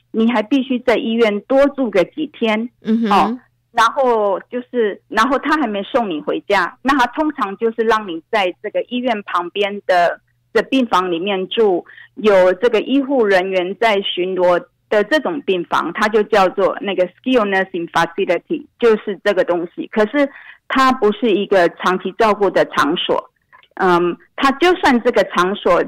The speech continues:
Speaker 1: 在那个 original Medicare 里面，其实它也只有给你二十天是免费。
Speaker 2: 嗯。
Speaker 1: 第二十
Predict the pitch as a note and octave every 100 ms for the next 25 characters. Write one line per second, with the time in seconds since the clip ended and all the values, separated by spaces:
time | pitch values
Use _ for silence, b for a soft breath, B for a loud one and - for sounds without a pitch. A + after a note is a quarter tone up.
0 | - C4 A3+ F#3+ G#3+ - - A3 C4+ B3+
1 | G#3+ G3 G3+ G3+ - A#3 G3 E3+ E3+ G3+
2 | G3 - G#3 G3 F#3 F3+ A3+ A3 F3+ -
3 | G#3 G3+ F3 F3 F3+ F3 - C4+ A#3+ -
4 | _ A3 A3 - G#3+ F#3 A#2 - - B3
5 | F#3+ - _ _ _ G#3 F#3 C#3+ D4 -
6 | C4+